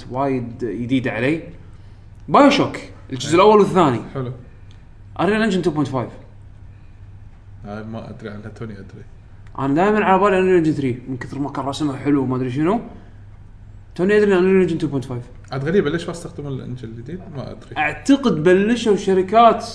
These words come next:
Speaker 2: تطوير قبل؟
Speaker 1: ينزلون، لا، ينزلون ألعاب بالأنريل إنجن ثري، أنريل إنجن ثري بتمكن، آه، من بعد ماس إفكت تقريبًا. ماس إفكت يعني قاموا يضبطونها،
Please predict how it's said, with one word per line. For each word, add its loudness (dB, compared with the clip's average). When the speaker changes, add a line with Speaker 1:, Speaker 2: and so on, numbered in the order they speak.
Speaker 2:
تطوير -4
قبل؟ -4
Speaker 1:
ينزلون، 4
لا، 2
ينزلون 2
ألعاب 4
بالأنريل 0
إنجن 2
ثري، 0
أنريل 2
إنجن 4
ثري 0
بتمكن، 2
آه، 2
من 2
بعد -2
ماس 0
إفكت -6
تقريبًا. -6
ماس -10
إفكت -8
يعني -2
قاموا 0
يضبطونها، -4